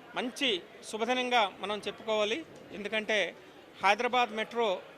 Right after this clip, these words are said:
ప్రాజెక్ట్ గురించి మేము ముందు రెండు వేల ఎనిమిదిలో ఒకసారి మొదటి యత్నం చేయటం జరిగింది. ఆ యత్నంలో unfortunately మెటాస్ వారు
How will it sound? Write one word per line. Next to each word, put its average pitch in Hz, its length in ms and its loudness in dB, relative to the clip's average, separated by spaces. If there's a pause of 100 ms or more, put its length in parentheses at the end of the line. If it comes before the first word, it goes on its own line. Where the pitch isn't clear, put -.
ప్రాజెక్ట్ 220 380 2
గురించి 233 340 -2
మేము 220 440 2 (140)
ముందు 208 440 0 (440)
రెండు 220 260 4
వేల 226 400 6 (400)
ఎనిమిదిలో 233 560 4 (560)
ఒకసారి 208 520 4 (200)
మొదటి 202 280 -2
యత్నం 233 380 0
చేయటం 214 240 -2
జరిగింది. 208 420 -4 (440)
ఆ 202 140 6
యత్నంలో 220 840 2 (340)
unfortunately 220 680 0 (400)
మెటాస్ 220 440 4
వారు 220 400 2